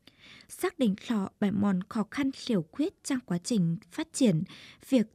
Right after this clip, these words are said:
tập trung chương trình cần xíu phát triển thị trấn Thanh Nhật sẽ chào đẩy bài giám bay mở. Hết léo đây, chương trình phát triển thị trấn Thanh Nhật sẽ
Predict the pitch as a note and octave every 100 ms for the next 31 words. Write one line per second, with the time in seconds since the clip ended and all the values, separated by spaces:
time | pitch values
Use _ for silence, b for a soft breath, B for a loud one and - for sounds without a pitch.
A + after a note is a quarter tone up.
0 | - G#3+ - D#4 D4 C#4 - C#4+ B3+ A#3
1 | F#3 E3+ - F#3 E3+ F#3 E3 - G4 -
2 | G3+ - - - F3 - C#4+ B3+ G3+ -
3 | B B - A#3+ G#3 - B3 G3 - G3
4 | E3+ - F#3+ - - F3 A3 - B3+ G#3+
5 | F3+ E3+ _ _ _ _ b b b b
6 | b b b _ - F#4+ - A#3 G3 -
7 | D4 C#4+ C#4 - C#4 - A#3 F3 F3 -
8 | - - F#3+ - G#3 - E3+ - D4 A#3+
9 | G#3 - - G3+